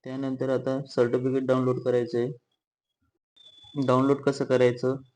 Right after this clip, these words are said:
पाठीमागे येऊन तुम्हाला दुसऱ्या याच्यामध्ये व्ह्यू बेनिफिशरी सर्टिफिकेट या ऑप्शनवर क्लिक करायचं आहे. तुम्हाला आता पुढे आयडी विचारेल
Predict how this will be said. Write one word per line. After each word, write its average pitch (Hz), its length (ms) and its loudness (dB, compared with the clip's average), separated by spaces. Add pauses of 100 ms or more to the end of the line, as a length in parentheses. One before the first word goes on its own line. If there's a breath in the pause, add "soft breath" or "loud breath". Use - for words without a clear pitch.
(200)
पाठीमागे 135 520 0
येऊन 131 320 4 (460)
तुम्हाला 131 420 0 (260)
दुसऱ्या 135 320 0
याच्यामध्ये 131 500 2 (120)
व्ह्यू 127 360 0
बेनिफिशरी 131 680 -2 (360)
सर्टिफिकेट 127 720 -2 (520)
या 131 100 4
ऑप्शनवर 131 500 2
क्लिक 127 320 -4
करायचं 120 340 2
आहे. 131 180 0 (2500)
तुम्हाला 139 360 0
आता 131 200 2
पुढे 131 320 0 (100)
आयडी 127 280 4
विचारेल 127 540 2